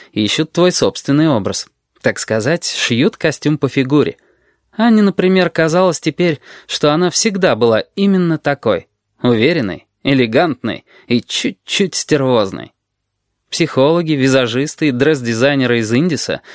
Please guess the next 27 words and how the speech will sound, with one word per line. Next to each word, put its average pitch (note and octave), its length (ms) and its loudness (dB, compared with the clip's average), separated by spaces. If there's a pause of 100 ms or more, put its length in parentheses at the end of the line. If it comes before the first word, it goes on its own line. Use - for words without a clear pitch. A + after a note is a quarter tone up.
(160)
целую A3+ 360 2
неделю F3+ 380 2
тебя A#2 280 0
выспрашивают, G2+ 840 -4
разглядывают, B2+ 1000 0
анкетируют, D#3 840 0 (240)
тестируют, E3 720 0 (300)
а G#2+ 120 -4
потом D#3 500 -2
создают B2+ 560 -2
твой G#2 200 0
собственный C#3 760 -2
индивидуальный A2 720 0
стиль. - 400 -6 (600)
Как A3 200 -2
одеваться, A#2 800 -2
какую F#3+ 300 0
носить A#2+ 320 -2
причёску, - 720 -6
какую F3+ 300 -2
косметику, - 840 -6 (180)
какую A2 320 0
обувь A#2 460 2
и A2 40 0
прочее, A#2 580 0
и - 20 -2
прочее. G2 560 -2